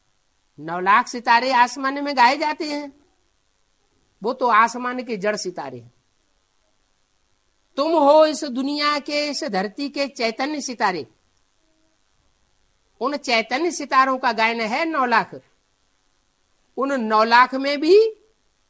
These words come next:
कोई रात में चमकते हैं और कोई दिन में होते हैं। ऐसे नहीं कि दिन में सितारे होते नहीं हैं, दिन में भी सितारे होते हैं, लेकिन वो दिन के सितारे सूर्य में अपने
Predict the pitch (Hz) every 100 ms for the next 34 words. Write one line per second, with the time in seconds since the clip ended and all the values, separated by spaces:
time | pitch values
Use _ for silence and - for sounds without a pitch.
0 | _ _ _ _ _ _ _ _ _ _
1 | - 262 262 180 196 226 247 247 254 262
2 | 254 254 - 262 262 269 269 262 262 302
3 | 480 480 _ _ _ _ _ _ _ _
4 | _ _ _ _ _ 151 156 226 285 294
5 | 277 214 214 214 180 180 196 262 302 349
6 | 233 269 285 285 262 233 226 240 233 208
7 | 240 262 233 196 156 117 _ _ _ _
8 | _ _ _ _ _ _ _ _ _ 151
9 | 196 269 403 403 359 294 294 269 247 240
10 | 220 214 202 156 117 _ _ _ _ _
11 | _ 180 247 262 269 247 190 151 254 311
12 | 294 - 240 233 208 214 226 285 370 440
13 | _ _ _ _ _ _ _ _ _ -
14 | - 285 349 339 320 269 277 277 262 277
15 | 262 254